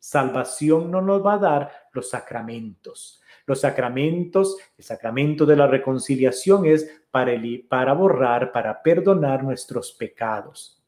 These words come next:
Ningún sacramental, ningún agua bendita, ni ninguna Biblia bendecida,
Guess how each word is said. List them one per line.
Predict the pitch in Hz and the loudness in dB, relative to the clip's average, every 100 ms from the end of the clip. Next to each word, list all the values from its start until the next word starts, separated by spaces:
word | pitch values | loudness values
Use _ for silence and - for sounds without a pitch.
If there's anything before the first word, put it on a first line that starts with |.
| _ | _
Ningún | 135 131 123 131 | -4 -2 0 0
sacramental, | 120 147 147 170 190 208 196 180 175 185 - - | 2 -2 0 2 2 2 4 4 4 2 -6 -6
ningún | 135 127 120 131 | -4 -2 0 2
agua | 127 117 123 | 2 2 2
bendita, | 120 123 123 147 160 156 156 151 | 2 -2 -2 0 0 0 2 2
ni | 139 120 | 0 -4
ninguna | 117 113 113 139 135 | -6 -8 -4 0 0
Biblia | 131 127 120 127 | 0 0 0 0
bendecida, | 127 127 127 127 - 180 180 175 160 160 | 0 0 0 0 0 2 4 4 4 4